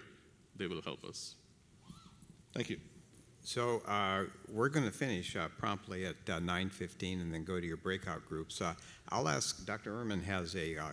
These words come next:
Speaker 3: question, but I'll ask a rhetorical question. It doesn't require an answer. Uh, the whole purpose of this session was to get us thinking about where we should be five years from now to improve quality and safety.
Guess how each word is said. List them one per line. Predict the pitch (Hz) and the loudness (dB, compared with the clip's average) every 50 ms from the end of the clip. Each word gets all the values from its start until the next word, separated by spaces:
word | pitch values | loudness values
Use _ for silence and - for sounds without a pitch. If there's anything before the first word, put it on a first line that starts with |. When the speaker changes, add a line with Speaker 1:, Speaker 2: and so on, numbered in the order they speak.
| - | -6
Speaker 3:
question, | - - 101 82 80 - - - 90 87 | -4 -2 0 0 0 -2 -2 -2 -4 -2
but | 90 90 92 | 0 2 2
I'll | 104 113 117 | 2 2 2
ask | 113 107 98 - - 95 | 2 2 2 0 0 0
a | |
rhetorical | 82 80 80 78 - - 143 127 123 110 - - 76 | -2 -2 -2 -4 -2 2 4 4 4 4 0 -4 -8
question. | - - 78 78 - - 85 82 82 | -6 -6 -6 -6 -6 -6 -6 -4 -2
It | |
doesn't | 92 90 82 - - - | -2 -2 -2 -4 -8 -8
require | 80 80 - - - 92 90 85 80 78 73 - - - - - - - - - | -8 -8 -6 -2 0 0 2 2 0 -2 -4 -6 -12 -18 -16 -18 -18 -18 -10 -6
an | 78 78 73 - - | -6 -4 -4 -6 -6
answer. | 95 98 98 107 104 - - 87 80 76 71 - - - - - - - - | -4 -2 -2 -2 -2 -4 -4 -2 -2 -4 -4 -6 -12 -20 -20 -20 -16 -8 -6
Uh, | - 92 | -6 -4
the | 104 107 | -2 0
whole | 123 147 | 0 0
purpose | 151 - 165 160 - 175 151 - | 2 2 0 2 2 0 0 0
of | 131 120 | 0 2
this | 127 127 113 - | 2 2 2 4
session | - 113 113 120 - - 160 170 175 165 - - - - - - - - | 4 4 4 4 2 0 0 2 0 0 -4 -8 -20 -20 -20 -16 -12 -8
was | 95 98 92 90 - - | -4 -2 -2 -2 -4 -4
to | - 98 | -4 -2
get | 92 113 107 110 | 0 0 0 0
us | 101 - - | 0 0 -2
thinking | - - 110 104 - 117 113 110 | -2 -2 -2 -2 -2 -2 -2 -2
about | 98 92 92 82 73 | 0 0 0 0 2
where | 87 98 101 107 | 4 6 6 6
we | 110 107 107 101 | 6 4 2 2
should | - - 107 104 104 | 0 -2 -2 -2 0
be | 110 110 110 | 2 2 2
five | 107 - 110 92 95 95 104 98 | 0 0 2 2 2 2 2 0
years | 98 101 104 120 123 - | 2 0 0 0 0 -2
from | - 127 | -2 0
now | 123 120 120 131 139 127 | 0 2 0 0 0 -2
to | - 113 | 0 0
improve | 90 85 - - 95 92 92 - | 0 2 2 2 2 2 0 -2
quality | - - 104 92 92 95 98 101 98 92 | 0 2 4 6 6 6 6 4 4 4
and | 90 90 92 | 4 4 4
safety. | - - 92 95 98 - - 113 113 117 | 4 4 4 2 2 0 -2 -2 -2 -2